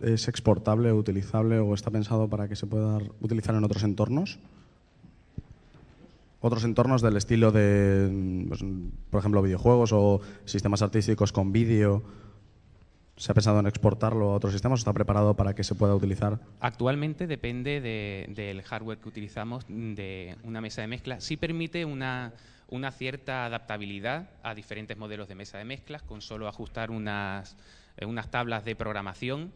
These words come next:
Speaker 2: en la que se asignan diferentes canales, diferentes códigos a la, a las acciones que se quieren hacer, pero, mm, sí sigue dependiendo de que haya una mesa de mezcla, un juego de cuatro altavoces y, y el, y el,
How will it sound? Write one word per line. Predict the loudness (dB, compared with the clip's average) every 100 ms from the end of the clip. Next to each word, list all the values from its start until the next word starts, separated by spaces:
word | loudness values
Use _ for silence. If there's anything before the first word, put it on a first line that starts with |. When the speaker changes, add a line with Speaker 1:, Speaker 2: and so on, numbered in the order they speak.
| _ -20 -20 -16
Speaker 2:
en | -12 -10
la | -10
que |
se | -12 -12
asignan | -10 -8 -8 -8
diferentes | -10 -12 -12 -14
canales, | -10 -8 -8 -10
diferentes | -14 -14 -12 -12 -10
códigos | -8 -8 -8 -10 -14 -20 -20 -20
a | -10 -6 -6 -6 -8
la, | -10
a | -10
las | -10
acciones | -10 -12 -12
que | -14
se | -14
quieren | -12 -12
hacer, | -12 -12 -14 -18 -20 -20 -20 -12
pero, | -6 -4 -4 -4 -4 -6 -8 -12 -14
mm, | -12 -10 -12 -14 -18 -16
sí | -12 -10
sigue | -8 -6 -6
dependiendo | -6 -6 -6 -6 -6
de | -8
que | -10 -10
haya | -10
una | -8
mesa | -10 -10 -12
de |
mezcla, | -12 -12 -12
un | -12
juego | -12 -12
de | -12
cuatro | -12 -12 -10 -12
altavoces | -12 -12 -12 -12 -10 -12 -12 -20 -20 _ _ _
y, | -16 -12 -10 -10 -12 -12 -14 -18 -20 -20 -20 -20 -20 _ _ _ -20
y | -16 -12 -12 -10
el, | -12 -12
y | -12
el, | -12